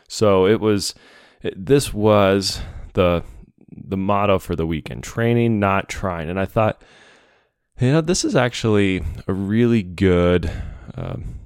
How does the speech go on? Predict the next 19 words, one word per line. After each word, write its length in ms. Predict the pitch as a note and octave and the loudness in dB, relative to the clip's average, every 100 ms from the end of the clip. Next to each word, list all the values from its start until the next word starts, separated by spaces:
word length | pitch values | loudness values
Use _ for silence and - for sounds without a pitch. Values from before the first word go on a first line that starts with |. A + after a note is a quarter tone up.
| - - | -18 -14
w-, 280 | E2+ E2+ - - - | -8 -8 -10 -14 -10
a 100 | E2+ | -10
phrase, 600 | - A2 A#2 B2+ D3 C#3+ | -2 4 6 6 2 2
a 60 | F#2+ | 2
really 320 | G#2 G2 G2+ | 2 2 0
good 500 | - F#2+ F2+ F2 E2+ | 2 4 6 4 4
way 200 | F#2 F2+ | 4 4
of 120 | D#2+ | 0
thinking 680 | - A2 A2+ A#2 G2 G2+ G2+ | -4 0 0 0 0 0 0
and 220 | E2+ E2+ | -2 0
looking 320 | G2+ - F2 | 0 0 -4
at, 260 | E2 E2+ - - - _ _ - | -4 -6 -8 -20 -20 _ _ -10
uh, 140 | E2 E2+ | -6 -2
design 480 | G2 A2+ B2+ A#2 | 0 2 2 2
and 140 | D2+ E2+ | 0 -4
how 180 | F#2+ F#2+ | -2 0
you 160 | F#2+ | 0
should 340 | - G2 E2 F#2+ | -2 -4 -4 -2
be 480 | F#2 F2+ F2 F2 | 0 0 0 -2